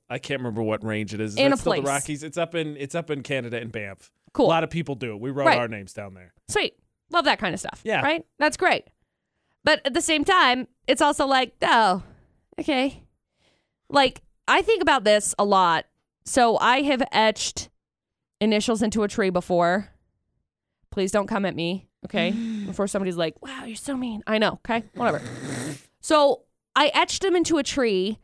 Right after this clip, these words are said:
Speaker 2: while Dustin and I were hiking in just outside of, like, Manila, which is over by Vernal. And as I was over there, I'm thinking about it now. If I had to meander my way up, back up a mountain to try and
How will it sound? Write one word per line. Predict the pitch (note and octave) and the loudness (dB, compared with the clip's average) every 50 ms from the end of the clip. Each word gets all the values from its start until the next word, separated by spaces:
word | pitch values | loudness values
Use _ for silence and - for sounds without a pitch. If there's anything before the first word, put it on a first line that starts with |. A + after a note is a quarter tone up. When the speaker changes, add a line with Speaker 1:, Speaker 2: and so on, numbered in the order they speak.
| _ _ - | _ _ -2
Speaker 2:
while | - G#3+ G#3+ A3 A3+ | 2 4 6 6 6
Dustin | G#3+ A3+ A3 A#3 - C#4 B3 | 4 2 0 0 0 -2 0
and | A#3+ A#3+ | 0 2
I | A3+ A3 G3+ | 2 2 2
were | G3+ G#3 | 0 0
hiking | - - A3+ A3+ G3+ - A3 G3+ G3 F#3+ F#3+ F3+ - - | 0 0 -2 -2 -2 -2 -2 -2 0 -2 -2 -4 -6 -4
in | - G#3 G3+ G3 F#3+ F#3 G3 G3 | -4 -2 -2 0 -2 -2 -2 -2
just | G3 G#3 - - | -4 -4 -6 -6
outside | A#3 A#3 - D4+ C4+ | -6 -4 -6 -6 -4
of, | B3 G3 | -2 -2
like, | F3+ F3+ - | -2 -2 0
Manila, | F#3 F3 F3+ F3 E3+ E3 E3 F#3 G#3 A3 A#3+ C4 B3+ - _ _ _ _ _ | -2 -2 0 0 0 0 0 0 0 0 0 -2 -4 -8 _ _ _ _ _
which | - - | -16 -4
is | A3 | -2
over | G#3 F#3 F#3 G3+ | -2 0 0 0
by | G3 F3 F3 | 0 0 0
Vernal. | F3+ F3 E3 E3 G3 G#3+ A#3 B3+ A#3+ - _ _ _ _ _ _ _ _ _ _ _ _ _ _ _ _ _ _ _ _ - | 0 -2 -2 0 0 -2 -2 -4 -6 -10 _ _ _ _ _ _ _ _ _ _ _ _ _ _ _ _ _ _ _ _ -8
And | A3 A#3+ | -6 -4
as | A#3 A#3+ | -2 0
I | B3 | 0
was | A#3+ A3+ A3+ | 0 0 0
over | B3 D4 C#4+ D4+ C4 | 0 0 0 0 0
there, | G3 E3 E3 E3 E3 - - | 2 2 0 0 -2 -4 -8
I'm | G#3+ G3+ | -8 -8
thinking | - C#4 - - C#4 | -8 -10 -10 -10 -6
about | A3 G3+ F3+ E3 | -4 -4 -4 -4
it | - - | -6 -8
now. | A3+ A3+ B3 A3+ D#3+ D#3 E3 F3+ - _ _ _ _ _ _ _ _ _ _ _ _ _ _ _ _ _ - | -6 -4 -2 -2 -2 -4 -6 -8 -12 _ _ _ _ _ _ _ _ _ _ _ _ _ _ _ _ _ -6
If | D4+ A#3 | -6 -4
I | E4 D#4+ G4 A#4+ D5+ D5 - - A#4 | 0 2 2 2 2 0 0 0 0
had | G4 F#4+ F#4 - | 0 0 0 -2
to | - - F4+ D4+ C#4+ C#4 C4+ C4+ C4+ C#4 B3+ - - _ _ _ _ _ _ _ _ _ _ _ _ _ _ _ _ - | -2 0 0 0 0 0 0 0 -2 -2 -4 -8 -14 _ _ _ _ _ _ _ _ _ _ _ _ _ _ _ _ -6
meander | A3 B3 C4 C#4+ D4+ D#4+ F4 G4+ A#4+ A#4 A#4+ A#4+ G#4+ | -4 -2 0 2 2 2 2 2 2 2 0 0 2
my | G4 G4 F#4+ | 2 0 0
way | F#4+ E4 F4 E4+ E4 | 0 0 0 0 0
up, | D4 C#4 A#3+ | 0 -2 0
back | - D4 D4 D4 - | 0 0 0 0 -2
up | D#4 - - | -2 -4 -2
a | - | -2
mountain | B3 A3+ A3 G#3+ G#3 - - - C3+ B2+ - G3 F#3+ - _ _ _ _ _ _ _ _ | 0 0 0 0 -2 -2 -4 -4 -4 -4 -6 -6 -8 -12 _ _ _ _ _ _ _ _
to | C4 A#3 | -6 -2
try | - D#4+ D4+ D4 | 2 2 2 2
and | C4+ B3+ | 0 -2